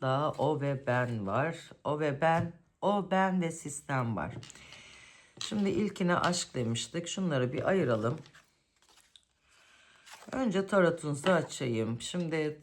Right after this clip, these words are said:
bir kupa yedi. Görüyorsunuz değil mi kart? Kupa yedi aslında, e, orijinal klasik destelerde suyun içinde. Hatta sağlık için bakıyorsak ultrason.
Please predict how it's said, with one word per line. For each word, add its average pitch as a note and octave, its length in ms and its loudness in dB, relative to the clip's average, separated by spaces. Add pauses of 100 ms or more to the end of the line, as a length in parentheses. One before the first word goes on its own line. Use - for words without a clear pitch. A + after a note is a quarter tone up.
(380)
bir A3 240 0
kupa F#3 260 -2
yedi. A2 420 2 (720)
Görüyorsunuz A2+ 680 -2
değil F3+ 100 -2
mi C#3+ 140 -6
kart? F#2+ 440 -4 (840)
Kupa - 240 -4
yedi G3 420 6
aslında, F#3 840 4 (360)
e, C#3 180 4
orijinal D3 640 2
klasik C#3+ 500 -2
destelerde A#2+ 720 0
suyun G3+ 380 2
içinde. G2+ 480 -4
Hatta D3 440 0
sağlık D#3 460 2
için C#3 300 -4
bakıyorsak D#3+ 680 -2
ultrason. C3 680 -2